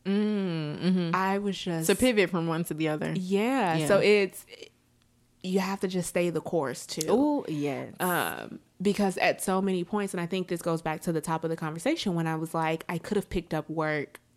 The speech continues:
Speaker 2: from the
Speaker 1: Yeah.
Speaker 2: start of my job. Like,
Speaker 1: Mm-hmm.
Speaker 2: I could have picked up work easily.
Speaker 1: Mm-hmm.
Speaker 2: Um, but it was like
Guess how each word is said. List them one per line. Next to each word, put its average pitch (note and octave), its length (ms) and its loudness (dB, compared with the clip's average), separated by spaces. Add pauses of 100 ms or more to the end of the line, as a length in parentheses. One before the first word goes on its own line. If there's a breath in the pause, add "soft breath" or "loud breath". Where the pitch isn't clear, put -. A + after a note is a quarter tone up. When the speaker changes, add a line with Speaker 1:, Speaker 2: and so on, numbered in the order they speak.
(120)
Speaker 2:
from G3+ 100 2
the G3+ 80 8
Speaker 1:
Yeah. D#3+ 100 4
Speaker 2:
start D#3 240 2
of D3 80 0
my C3+ 140 -4
job. A#2 360 -2
Like, E3 220 4
Speaker 1:
Mm-hmm. F3 100 2
Speaker 2:
I G#3+ 60 2
could E3+ 200 -4
have D3 160 -4
picked D#3 240 -6
up C#3+ 180 -4
work B2+ 300 -2 (160)
easily. E3 600 0
Speaker 1:
Mm-hmm. D3+ 720 -4
Speaker 2:
Um, D3+ 600 -4 (720 soft breath)
but F3 240 2
it F3 140 0
was E3+ 240 -6
like D3+ 640 -2